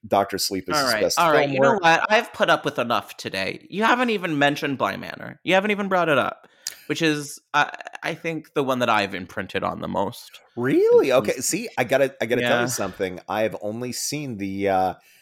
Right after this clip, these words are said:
Speaker 1: the opening episode, and I liked it. I really did like it.
Speaker 2: Okay, well, how dare you?
Speaker 1: But
Speaker 2: It
Speaker 1: I didn't, I didn't finish it, so I can't really, I'm not saying it's
Speaker 2: Please,
Speaker 1: good, I'm not saying it's
Speaker 2: please
Speaker 1: bad,
Speaker 2: watch
Speaker 1: I'm just
Speaker 2: it.
Speaker 1: saying I haven't seen it.
Speaker 2: I, I think it gets a bit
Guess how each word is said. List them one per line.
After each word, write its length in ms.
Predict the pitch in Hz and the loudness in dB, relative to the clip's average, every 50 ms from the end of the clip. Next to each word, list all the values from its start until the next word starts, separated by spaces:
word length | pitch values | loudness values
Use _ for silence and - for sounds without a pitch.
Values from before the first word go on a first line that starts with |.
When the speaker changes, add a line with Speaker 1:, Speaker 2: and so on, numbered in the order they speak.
| _ _ _ - | _ _ _ -4
Speaker 1:
the 140 | 104 110 | 0 0
opening 260 | 110 101 - 113 101 95 | 0 0 0 -4 -4 -4
episode, 420 | 95 90 - - - 139 143 156 - | -4 -4 -4 -4 -2 -2 -2 -2 -2
and 120 | 135 131 131 | -2 2 2
I 80 | 139 | 2
liked 340 | 139 151 202 254 262 - - | 4 4 2 2 0 0 -4
it. 140 | 226 - _ _ _ _ _ | -6 -6 _ _ _ _ _
I 100 | 113 120 | 0 2
really 560 | 117 113 110 110 110 113 123 139 147 151 151 139 | 2 0 -2 -6 -6 -4 -2 -2 -2 -2 -2 -4
did 120 | 143 135 | -4 -2
like 300 | 135 135 151 170 160 - | 0 0 0 0 0 -2
it. 180 | 113 90 - _ _ - 170 | -4 -4 -4 _ _ -12 -10
Speaker 2:
Okay, 180 | 175 - 165 | -8 -4 -2
well, 100 | 156 156 156 | -2 -2 0
how 180 | - 185 175 | 2 0 0
dare 300 | - - 143 120 113 110 | 0 -2 -4 -2 -2 -2
you? 460 | 101 90 - - 117 147 160 175 113 101 _ | -4 -6 -6 -6 -6 -8 -8 -10 -16 -6 _
Speaker 1:
But 320 | - 131 131 127 127 127 143 | 4 6 8 8 8 6 4
Speaker 2:
It 100 | 143 - | 4 2
Speaker 1:
I 100 | 123 127 | 0 -2
didn't, 440 | 117 - - 143 - 123 127 131 - - | -2 -2 -2 -4 -4 -4 -8 -12 -6 -4
I 100 | 120 123 | -4 -2
didn't 240 | 117 123 120 120 110 | -2 -2 -4 -6 -8
finish 360 | - 139 131 120 - - - | -8 -8 -8 -8 -8 -8 -8
it, 180 | 107 90 - | -8 -8 -8
so 200 | - - 120 107 | -8 -4 -2 -2
I 80 | 101 101 | -2 -2
can't 240 | - - - 156 143 | -4 -8 -10 -6 -2
really, 200 | 160 156 156 151 135 | 0 0 2 2 2
I'm 100 | 143 147 | 2 2
not 160 | 156 160 143 | 2 2 2
saying 180 | 180 165 190 | 2 2 2
it's 140 | 180 170 - | 2 0 -2
Speaker 2:
Please, 40 | - | -4
Speaker 1:
good, 100 | 185 196 | -4 -2
I'm 80 | 190 160 | -2 0
not 160 | 143 135 185 | 0 0 2
saying 140 | 190 - - | 2 0 0
it's 100 | - - | 0 0
Speaker 2:
please 40 | 143 | 0
Speaker 1:
bad, 60 | 123 117 - | 0 2 2
Speaker 2:
watch 0 | |
Speaker 1:
I'm 60 | 131 | 0
just 100 | 117 107 104 | -2 -4 -4
Speaker 2:
it. 20 | - | -2
Speaker 1:
saying 200 | - 127 113 107 | -2 -2 -2 0
I 40 | 101 | -2
haven't 200 | 101 101 98 - | -2 -2 -4 -8
seen 180 | - - 147 - | -10 -10 -10 -12
it. 80 | - - _ _ _ _ _ _ _ _ _ _ _ _ | -16 -20 _ _ _ _ _ _ _ _ _ _ _ _
Speaker 2:
I, 260 | - 156 156 156 - - _ - - - - - - - | -8 -6 -6 -6 -8 -12 _ -14 -14 -12 -14 -16 -10 -8
I 80 | 175 170 | -8 -8
think 320 | 147 - 202 220 226 233 | -6 -4 -4 -4 -4 -4
it 200 | 262 254 233 - | -4 -6 -6 -4
gets 280 | - 185 170 - - - | -2 -2 -2 -2 -2 -6
a 60 | 165 | -8
bit 400 | 135 123 - 147 139 139 127 - | -8 -6 -4 -2 -2 0 -2 -4